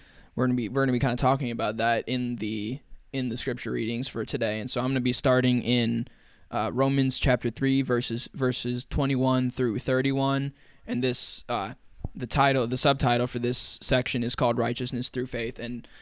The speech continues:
I was gonna focus on the beginning of Romans eight, but I realized that there's the beginning of, uh, Romans four. There's kind of a, like, transition thing where you kinda should know what, what's being said before. So again, this is Romans chapter three, verse twenty-one.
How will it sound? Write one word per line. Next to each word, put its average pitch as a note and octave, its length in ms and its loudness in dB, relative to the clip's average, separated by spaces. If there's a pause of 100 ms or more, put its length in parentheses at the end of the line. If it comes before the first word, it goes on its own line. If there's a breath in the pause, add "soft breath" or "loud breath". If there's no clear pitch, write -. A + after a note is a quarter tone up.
(140 loud breath)
I A#2+ 80 0
was E3 200 4
gonna D3+ 160 2
focus C#3 380 0
on B2+ 220 2
the B2+ 60 0
beginning B2+ 340 4
of B2 100 2
Romans B2+ 320 6
eight, B2 140 8
but A#2+ 120 2
I A#2+ 40 4
realized B2 540 2
that A2 140 2
there's B2 400 -2 (160)
the C3+ 140 -4
beginning C3+ 300 4
of, A#2+ 260 0
uh, A2+ 180 2
Romans B2 400 2
four. B2 540 4 (480 soft breath)
There's B2 800 2
kind C3+ 180 4
of B2 260 -2
a, G#2+ 380 0 (480)
like, A#2+ 160 0
transition B2+ 520 0
thing B2 260 2
where G#2+ 80 -2
you A2 80 -4
kinda A#2+ 260 -2
should B2 160 -6
know B2+ 140 -4
what, A2+ 260 -4
what's A#2+ 340 -4
being B2 380 -4
said A#2+ 300 -2
before. A#2+ 440 -2
So A2 300 -2
again, G#2+ 240 -4
this A#2 160 -2
is B2+ 160 -4
Romans B2+ 380 2
chapter B2 320 0
three, B2 260 2
verse A#2+ 300 0
twenty-one. B2 640 2